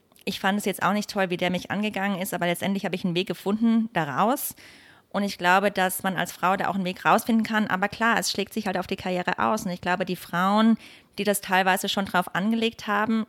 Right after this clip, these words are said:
haben dann auch teilweise Karrieresprünge gemacht. Ähm,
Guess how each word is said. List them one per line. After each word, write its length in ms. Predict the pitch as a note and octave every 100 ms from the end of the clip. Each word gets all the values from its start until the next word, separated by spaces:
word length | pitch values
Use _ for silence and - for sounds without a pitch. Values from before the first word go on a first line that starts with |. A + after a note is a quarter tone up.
| _ -
haben 140 | G3 G#3+
dann 140 | G#3+
auch 120 | - -
teilweise 460 | - F3+ F#3 G#3
Karrieresprünge 680 | G3+ F#3+ G3 G#3 - G#3 G#3
gemacht. 580 | F#3+ G#3 A3 - - - -
Ähm, 420 | E3+ E3 E3